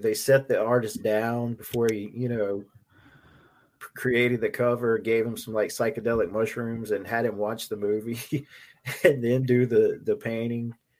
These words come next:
'Cause, yeah, I mean, it, everything makes sense if you've seen the movie The Bird and all of that, but it's,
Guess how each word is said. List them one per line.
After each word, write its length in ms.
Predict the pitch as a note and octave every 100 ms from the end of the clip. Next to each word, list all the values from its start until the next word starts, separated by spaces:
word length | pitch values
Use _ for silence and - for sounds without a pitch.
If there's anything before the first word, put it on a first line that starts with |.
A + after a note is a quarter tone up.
| _ _
'Cause, 280 | - B2 A2+
yeah, 320 | A#2+ A#2+ G#2
I 60 | F#2
mean, 180 | B2+ C3
it, 220 | B2 -
everything 420 | C3 F3 G#3+ F#3 D#3+
makes 220 | C#3+ -
sense 320 | F3 E3+ C#3+
if 120 | B2
you've 100 | A#2+
seen 180 | A#2+ B2
the 40 | A#2+
movie 260 | A#2 A#2+
The 100 | A2
Bird 460 | F2 A2 A2+ A2 G#2+
and 120 | G#2
all 200 | G#2 A2+
of 80 | A2
that, 220 | G#2+ A2
but 120 | - G2+
it's, 260 | - -